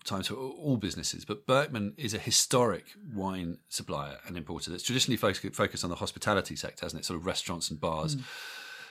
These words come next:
Speaker 1: But that trade has almost totally dried up, um, since the lockdown started. So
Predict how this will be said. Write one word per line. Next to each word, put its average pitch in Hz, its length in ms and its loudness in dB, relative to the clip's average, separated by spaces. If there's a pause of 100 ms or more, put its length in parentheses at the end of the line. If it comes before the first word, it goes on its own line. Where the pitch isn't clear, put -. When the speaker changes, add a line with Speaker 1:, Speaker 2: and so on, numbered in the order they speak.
(120)
Speaker 1:
But 135 120 -2
that 165 180 4
trade 131 480 6
has 95 320 -2 (180)
almost 131 440 0
totally 110 300 -4
dried 85 280 -2
up, 110 200 -4 (200)
um, 80 540 -4 (120)
since - 220 -2
the 104 60 -2
lockdown 78 360 -4
started. - 440 -8
So 98 340 4